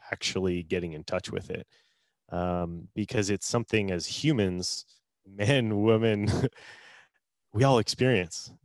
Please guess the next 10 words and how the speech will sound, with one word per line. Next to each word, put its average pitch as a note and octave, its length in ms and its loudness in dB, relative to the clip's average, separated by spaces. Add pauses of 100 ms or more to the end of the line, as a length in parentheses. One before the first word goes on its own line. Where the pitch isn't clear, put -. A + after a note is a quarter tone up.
It's A2+ 220 -4
all A#2+ 180 4
just A2+ 220 2
a A2+ 60 4
natural F#2+ 480 -2
part G#2+ 320 2
of E2+ 160 -4
living G2 340 0
this F2 200 -6
life. F#2 440 -4